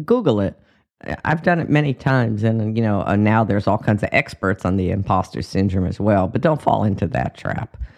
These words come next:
Just be real. Anyway, I'm signing off for today and look forward to hearing from you. Don't forget, drop me your emails. Wanna talk at female dilemma dot com.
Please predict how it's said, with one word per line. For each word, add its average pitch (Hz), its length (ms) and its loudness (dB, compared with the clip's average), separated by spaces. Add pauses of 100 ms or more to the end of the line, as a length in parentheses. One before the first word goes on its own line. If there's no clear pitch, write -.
(220)
Just - 220 0
be 120 140 2
real. 95 460 0 (920)
Anyway, 135 420 2 (160)
I'm 180 140 2
signing 190 440 2
off 143 200 2
for 170 80 -8
today 127 480 0 (600)
and 131 540 0
look 139 160 -4
forward 160 300 2
to 190 80 0
hearing 220 260 2
from 123 260 -2
you. 117 100 -4
Don't 139 220 0
forget, 165 420 -2
drop 135 220 2
me 156 120 0
your 151 140 -2
emails. 143 500 -2 (160)
Wanna 131 260 0
talk 156 540 0 (580)
at 143 380 2 (240)
female 165 420 2
dilemma 165 440 2
dot 165 320 -2
com. 180 360 -2